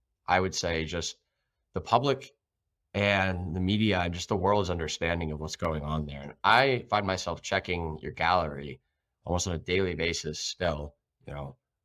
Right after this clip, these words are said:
hundred fifty plus days in, into the war. And just the other week, you know, we're recording on July se-, thirteenth. It was a, a week or two ago, but there you, you had a photo of,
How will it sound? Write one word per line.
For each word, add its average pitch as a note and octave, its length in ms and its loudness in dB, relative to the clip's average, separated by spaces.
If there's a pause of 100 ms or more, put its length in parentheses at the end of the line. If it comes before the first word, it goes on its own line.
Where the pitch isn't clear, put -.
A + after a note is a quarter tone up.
(300)
hundred F2+ 280 -2
fifty F2 320 -2
plus E2+ 260 0
days E2+ 260 0
in, D#2+ 200 -4
into F2+ 200 -4
the F2 120 -2
war. E2 460 2 (200)
And G2+ 200 0
just D#3+ 300 -4 (400)
the C3 100 2
other B2+ 200 4
week, - 440 -8
you - 60 -8
know, F2 60 -2
we're F#2 120 0
recording G2 480 2
on E2 160 0
July D#2+ 360 0
se-, E2+ 200 -2 (220)
thirteenth. F#2+ 420 0
It - 180 -20
was F#2 120 -4
a, E2 220 -2
a F2+ 100 2
week G2+ 220 2
or C3 60 2
two D#3 200 -2
ago, D#3+ 320 4
but G#2+ 380 0 (360)
there G#2+ 240 4
you, A#2+ 240 2
you A2+ 180 2
had A2+ 260 4
a F#2+ 80 2
photo G2+ 580 2
of, E2+ 600 2